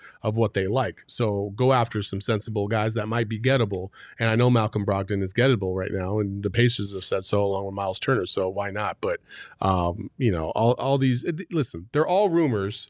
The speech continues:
until they're not. So, you know, I, Gambo's shot down millions of things before, and, uh, some of them have actually come to fruition,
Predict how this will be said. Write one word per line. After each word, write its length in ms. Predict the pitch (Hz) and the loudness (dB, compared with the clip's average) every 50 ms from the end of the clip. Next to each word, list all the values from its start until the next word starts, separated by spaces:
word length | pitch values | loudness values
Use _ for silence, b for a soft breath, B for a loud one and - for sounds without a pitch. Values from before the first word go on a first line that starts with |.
| _ | _
until 320 | - 123 120 - 147 143 143 | -4 -2 0 2 2 4 4
they're 100 | 147 160 | 4 4
not. 240 | 202 208 - - - _ _ _ _ _ _ _ _ _ 117 | 2 0 0 -4 -10 _ _ _ _ _ _ _ _ _ -18
So, 500 | - - 131 113 110 110 107 104 104 101 b b b b b b b _ | -8 -4 -2 -2 0 0 0 -2 -2 -4 b b b b b b b _
you 100 | - 120 | -2 0
know, 200 | 107 101 101 104 | 2 2 0 0
I, 280 | - 131 131 147 - | 0 0 0 0 -2
Gambo's 580 | 143 120 - 160 165 180 175 170 160 151 120 - | -4 -2 0 2 4 4 4 4 4 2 2 -2
shot 420 | - 120 - - 139 131 139 123 | -6 -4 0 2 2 2 2 0
down 360 | - 139 131 131 127 127 123 120 | 0 0 2 2 2 2 4 4
millions 340 | 131 139 143 139 135 127 117 | 4 4 4 4 2 0 -2
of 100 | 117 - | -4 -4
things 240 | - 117 117 113 | -4 -4 -4 -4
before, 460 | 107 110 - - 117 113 117 117 120 120 B B B 101 B | -6 -8 -8 -6 -4 -2 -2 -2 -4 -4 B B B -10 B
and, 440 | - 113 110 110 110 107 101 - - | 0 0 2 2 2 0 -2 -4 -8
uh, 100 | - 113 - - | -8 -8 -8 -10
some 280 | - - - 92 90 107 | -14 -8 -4 -2 0 0
of 100 | 117 113 | 2 2
them 140 | 135 127 | 4 4
have 160 | 127 131 120 127 | 4 4 4 4
actually 320 | 123 127 120 - 143 131 | 2 2 0 0 -2 0
come 180 | - 139 135 131 | 0 0 0 0
to 80 | 127 | -2
fruition, 640 | 123 139 135 135 131 127 123 - 139 131 127 123 | -2 -2 -2 0 0 0 -2 -2 -2 -2 -4 -6